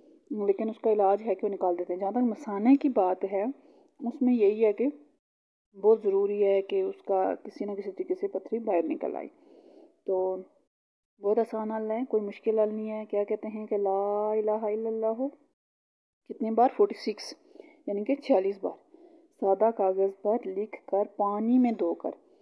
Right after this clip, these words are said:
उसको लिखें, लिखने के बाद उसे धोएं। ऐसे पेन पेंसिल से लिख के ना उस कागज़ को धोएं। धोएंगे कैसे? किसी बर्तन में रखें उसको धोएंगे ताकि पानी नीचे ना गिरे और उस बर्तन में जाए। वो जो पानी, अ, उस कागज़ को धोने वाला पानी होगा,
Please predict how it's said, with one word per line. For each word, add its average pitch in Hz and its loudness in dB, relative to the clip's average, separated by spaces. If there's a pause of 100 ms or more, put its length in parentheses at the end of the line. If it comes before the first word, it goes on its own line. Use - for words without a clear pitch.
(260)
उसको 208 0
लिखें, 214 -2 (160)
लिखने 214 -8
के 233 -6
बाद 208 -4
उसे 208 -4
धोएं। 185 0 (960)
ऐसे - -10
पेन 233 -2
पेंसिल 233 -2
से 254 2
लिख 240 -6
के 262 -2
ना 254 2
उस 247 -4
कागज़ 214 2
को 233 2
धोएं। 196 0
धोएंगे 202 0
कैसे? 247 -2
किसी 254 -6
बर्तन 226 6
में 247 4
रखें 196 0
उसको - 0
धोएंगे 202 -2
ताकि 208 -4
पानी 202 -4
नीचे 190 0
ना 226 0
गिरे 202 -2 (720)
और 190 6 (180)
उस 196 -6
बर्तन 190 4
में 190 0
जाए। 175 0 (180)
वो 214 4
जो 240 0
पानी, 247 0 (500)
अ, 196 -2
उस 220 -10
कागज़ 220 4
को 247 2
धोने 190 4
वाला 262 2
पानी 202 -6
होगा, 202 -2